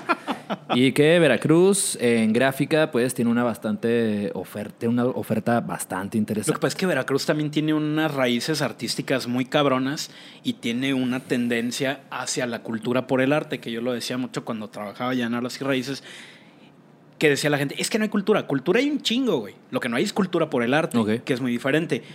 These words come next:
Speaker 2: Y creo que Veracruz, Jalapa, lo tienen siempre. Y valoran esa parte, ¿no? Valoran a un egresado en artes.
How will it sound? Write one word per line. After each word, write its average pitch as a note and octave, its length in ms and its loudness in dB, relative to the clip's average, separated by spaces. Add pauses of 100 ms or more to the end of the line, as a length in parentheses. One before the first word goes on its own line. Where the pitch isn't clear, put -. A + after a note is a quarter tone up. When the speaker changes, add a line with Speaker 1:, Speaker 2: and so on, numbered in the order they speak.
(180)
Speaker 2:
Y E3 140 -6
creo D3+ 180 6
que F3 120 2
Veracruz, D3 580 2
Jalapa, C3 720 -2 (360)
lo A2+ 120 -6
tienen A#2 480 0 (480)
siempre. C#3 600 0 (380)
Y C3+ 100 0
valoran C3 600 4
esa A#2 180 -8
parte, A2+ 380 -6
¿no? A2+ 160 -6
Valoran C3 540 2 (300)
a C3 120 0
un C#3 180 2
egresado C3 680 0
en A#2 140 -4
artes. A2 480 -6